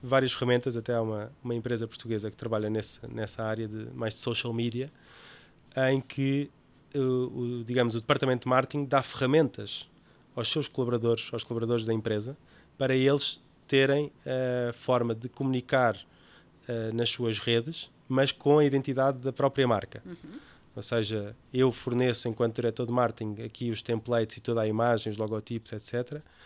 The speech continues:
Speaker 1: mas depois há uma, uma, uma aplicação em que a informação está estruturada para que um,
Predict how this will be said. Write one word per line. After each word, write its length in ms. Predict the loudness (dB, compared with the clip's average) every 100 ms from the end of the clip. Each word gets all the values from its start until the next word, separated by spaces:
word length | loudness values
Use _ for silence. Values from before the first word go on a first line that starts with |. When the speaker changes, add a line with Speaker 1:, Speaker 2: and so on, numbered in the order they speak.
| -20 -20 _ _
Speaker 1:
mas 160 | -4 2
depois 260 | 2 4
há 80 | 4
uma, 520 | 4 4 2 2 -2 -4
uma, 320 | -4 -2 -2
uma 160 | -2
aplicação 600 | -2 -2 -2 0 0 0 -4 _ _ _ _ _ _ _ -2
em 180 | -2
que 320 | -2 -4 2 2
a 80 |
informação 420 | 2 0 -4 0 -2
está 200 | -2 -4
estruturada 720 | -4 -6 -4 0 0 0 -4
para 300 | 0 0 0
que 340 | 0 0 2
um, 400 | 0 -2 -6 -8